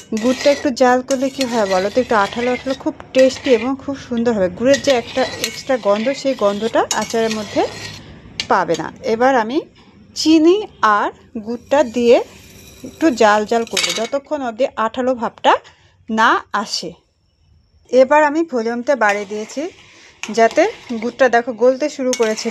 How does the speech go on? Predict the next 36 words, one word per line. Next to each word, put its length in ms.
কিন্তু 220
চিনিটাও 420
গলে 240
গেছে 260
already, 380
কিন্তু 240
এখন 140
গুড়টা 240
গলে 220
গেলে 180
একটু 160
আঠালো 260
ভাব 160
আসলে 340
আমি 140
ভেজে 300
রাখা 320
কুলগুলো 500
দিয়ে 220
দেব। 140
ঠিক 200
আছে, 200
আরও 160
অনেক 240
কিছু 160
ব্যাপার 300
আছে, 140
সঙ্গে 280
থাকো, 240
একদম 240
স্কিপ 240
করবে 280
না, 60
তাহলে 280
কিন্তু 200
কিছুই 340